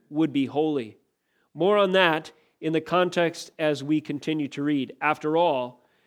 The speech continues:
Jesus Christ, or we are elect exiles for sprinkling with his blood, as Peter recognizes in verse two. So there's two descriptive terms applied to believers. We are elect exiles according to the foreknowledge of God the Father,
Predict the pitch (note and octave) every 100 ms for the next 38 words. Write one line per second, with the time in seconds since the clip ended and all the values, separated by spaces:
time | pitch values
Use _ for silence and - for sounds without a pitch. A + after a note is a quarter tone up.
0 | _ _ E3 E3 C#3+ - D#3 D#3 - D3
1 | C#3 D#3+ F#3+ D#3+ D3+ D3+ D#3+ E3 - E3
2 | - D3+ C3+ C3+ - C#3+ - D#3+ E3 D#3
3 | C#3 C3+ C3+ C#3 A#2+ C#3+ C#3+ B2+ B2+ C3
4 | - D#3+ C#3 B2+ C#3+ C#3 C#3 B2+ B2 B2
5 | B2 _ _ _ - C3+ C3 B2+ - C#3+
6 | C3+ B2 A#2+ _ _ _ _ _ - E3
7 | G#3 G3+ - - A#3+ A3 - A3 F#3+ F#3+
8 | - G3 F3 D#3 - F3 F3 E3+ D#3+ E3
9 | F#3 D#3 C3+ C3+ - _ _ _ _ -
10 | D#3+ E3 E3+ F3+ F3+ F3 - F#3 F#3 D#3+
11 | E3 F#3+ F#3+ F#3 - D#3+ D3 F3+ F#3 F#3
12 | F#3 G3 G3 - - _ - D3 F3+ F3
13 | D3+ F3 E3+ F3+ G#3+